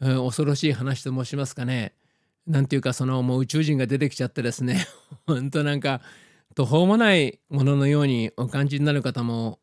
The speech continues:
多いんじゃないかと思うんですが、全然そんなことはないんですよ、実はね。まあ、ちょっとあの、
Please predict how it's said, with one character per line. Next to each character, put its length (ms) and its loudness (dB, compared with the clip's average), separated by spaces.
多 100 2
い 60 4
ん 20 4
じ 80 2
ゃ 40 2
な 80 -2
い 20 -6
か 100 -4
と 80 -4
思 80 -4
う 40 -2
ん 20 -2
で 100 -4
す 80 -8
が、 300 -4
全 220 0
然 140 4
そ 120 2
ん 40 4
な 100 2
こ 100 2
と 60 0
は 60 2
な 100 0
い 60 2
ん 40 0
で 80 -2
す 120 -10
よ、 100 -8
実 240 -12
は 80 -18
ね。 220 -10
ま 120 0
あ、 40 0
ち 120 2
ょ 20 2
っ 40 -4
と 160 2
あ 80 2
の、 440 -2